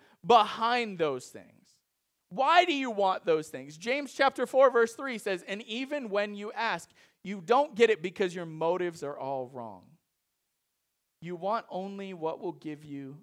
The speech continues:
pleasure." You want to satisfy what you want. It's about what you want, not what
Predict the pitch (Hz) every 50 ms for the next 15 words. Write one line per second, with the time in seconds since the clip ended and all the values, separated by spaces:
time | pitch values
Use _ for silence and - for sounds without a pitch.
0 | _ _ _ _ _ 185 180 160 - - - 50 - 160 202 _ _ _ _ _
1 | _ _ _ _ _ _ _ _ _ _ _ _ _ _ _ _ _ _ _ _
2 | _ _ _ _ _ _ _ _ - 160 170 185 202 226 240 220 - - - 180
3 | 180 190 190 180 - - - 160 147 143 143 139 143 131 - - 151 147 156 156
4 | 170 165 147 135 147 156 - - 151 107 85 92 _ _ _ _ _ _ _ _
5 | _ _ _ _ _ _ _ _ _ _ _ _ _ _ _ _ _ _ _ _
6 | _ _ _ _ _ _ _ _ _ 147 139 - 196 170 147 214 220 226 220 185
7 | 180 180 175 165 160 180 220 277 285 220 160 139 123 120 104 - - 139 165 185
8 | 190 185 - 190 165 151 151 143 139 - _